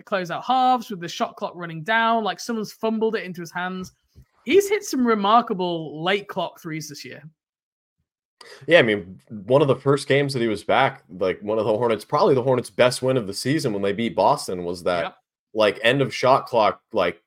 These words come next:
Speaker 2: thirty-foot heave off the catch that went straight down. Uh, he has definitely been a little bit inconsistent from three, but overall, like, I agree with you that the, the, the general play has picked up quite a bit. The,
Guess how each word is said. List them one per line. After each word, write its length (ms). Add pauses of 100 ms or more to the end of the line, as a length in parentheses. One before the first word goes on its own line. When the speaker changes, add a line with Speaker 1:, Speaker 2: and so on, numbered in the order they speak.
Speaker 2:
thirty-foot 760
heave 460
off 220
the 80
catch 360
that 240 (400)
went 200
straight 460
down. 480 (440)
Uh, 220
he 280
has 300
definitely 380
been 400 (360)
a 60
little 220
bit 200
inconsistent 680
from 140
three, 260
but 140
overall, 560
like, 300 (300)
I 100
agree 260
with 120
you 100
that 240
the, 280
the, 260
the 160
general 360
play 280
has 120
picked 280
up 160
quite 200
a 40
bit. 320
The, 260